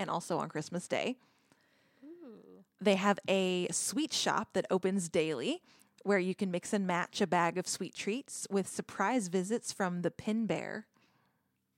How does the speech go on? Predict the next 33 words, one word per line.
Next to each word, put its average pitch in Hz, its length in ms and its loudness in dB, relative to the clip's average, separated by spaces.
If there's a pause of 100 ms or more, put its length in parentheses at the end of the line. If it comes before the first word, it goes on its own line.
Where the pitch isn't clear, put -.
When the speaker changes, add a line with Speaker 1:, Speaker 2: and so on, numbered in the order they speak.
(360)
Speaker 2:
Who 262 100 4
is 254 160 2
that? 190 300 -6
Speaker 1:
I 220 260 2 (200)
guess 185 220 -6
the 185 120 0
Peninsula 185 520 0
has 196 240 0
a 180 60 -2
mascot 180 560 -2 (120)
called 240 200 6
Speaker 2:
Oh, 277 240 12
Speaker 1:
the - 60 8
Pin 277 120 10
Speaker 2:
oh. 233 100 8
Speaker 1:
Bear. 208 420 8 (320)
I 247 80 8
wonder 330 200 8
if 427 80 4
it's, - 160 4
like, 254 140 6
maybe 208 260 4
a 190 60 4
polar 185 320 2
bear, 202 260 2
something 190 600 -4
to 196 100 0
be 185 360 0 (280)
Speaker 2:
Probably, 180 260 -10
Speaker 1:
winter, 190 480 0 (100)
wintry 196 340 0
Speaker 2:
yeah. 196 60 0
Speaker 1:
festive. 202 500 0